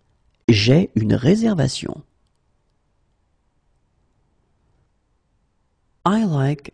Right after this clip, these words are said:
going to the cinema. J'aime aller au cinéma. J'aime aller au cinéma. J'aime aller au cinéma.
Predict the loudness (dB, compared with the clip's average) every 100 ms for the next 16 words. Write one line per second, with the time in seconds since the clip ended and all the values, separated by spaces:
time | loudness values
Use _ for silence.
0 | -4 4 4 4 0 -2 -2 -2 -2 0
1 | 2 0 -4 -12 _ _ _ _ _ _
2 | _ _ -4 -2 0 0 2 2 0 -2
3 | 0 2 2 0 -4 -12 _ _ _ _
4 | _ _ _ _ _ _ 0 2 2 2
5 | -2 -6 _ _ _ _ _ _ -4 0
6 | 2 0 -2 _ _ _ _ _ _ 4
7 | 4 4 -6 _ _ _ _ -12 -8 0
8 | 2 2 0 -2 -6 _ _ _ _ _
9 | _ _ -2 0 2 2 2 2 2 0
10 | _ 0 0 2 0 0 -2 -8